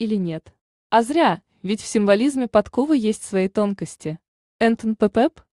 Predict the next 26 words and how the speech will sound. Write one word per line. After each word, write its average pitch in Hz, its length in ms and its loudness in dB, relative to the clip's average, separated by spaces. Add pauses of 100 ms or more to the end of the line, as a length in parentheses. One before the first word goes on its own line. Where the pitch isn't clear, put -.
(220)
Дела 220 320 4
давние, 302 500 0
дела 233 260 2
древние. 220 640 -4 (400)
Возникновение 240 800 2
приметы 262 440 -2
о 214 100 -4
подковах 302 640 -2
первыми 311 380 0
назвали 247 440 0
лошадиную 220 560 -2
подкову 180 460 -2
символом 320 500 -2
счастья 277 420 -4
древние 226 460 -2
египтяне. 151 640 -6 (420)
И 226 60 4
объясняется 233 640 0
это 277 120 -2
достаточно 262 580 -4
просто, 214 440 -4
без 190 160 -2
участия 240 420 -2
каких-либо 247 460 -6
сверхъестественных 202 880 -4
сил. 147 340 -10